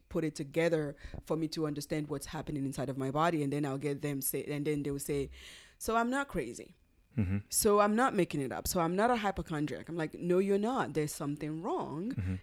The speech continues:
Speaker 1: And this is how we can go through the process to actually figure out where do we have, you know, things not working properly for you so we can correct them.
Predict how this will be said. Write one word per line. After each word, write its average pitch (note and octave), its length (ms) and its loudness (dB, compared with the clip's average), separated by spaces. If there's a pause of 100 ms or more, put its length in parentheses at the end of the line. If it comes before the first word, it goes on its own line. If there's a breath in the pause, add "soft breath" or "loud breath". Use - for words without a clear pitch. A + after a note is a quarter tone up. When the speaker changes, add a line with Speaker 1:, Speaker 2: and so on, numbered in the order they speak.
Speaker 1:
And E3 480 -4
this F3 240 0
is F3 100 -4
how D3+ 640 0
we D3+ 180 -4
can C#3+ 240 -2
go D#3 220 0
through D3+ 260 -2
the C#3+ 100 0
process F#3+ 460 4
to D3+ 100 -6
actually D3 260 -6
figure C#3+ 260 -8
out C#3 240 -8
where D#3 240 2
do D#3 100 -6
we D3+ 180 -2
have, C#3+ 460 -6
you D3+ 140 -8
know, D#3+ 240 -4 (340 loud breath)
things F#3+ 320 2
not F3 180 4
working A#3+ 380 4
properly D3+ 540 4
for - 280 -4
you D3 460 -2 (240 soft breath)
so - 160 -4
we G3 140 -4
can G3 180 0
correct A#3 480 -2
them. - 320 -10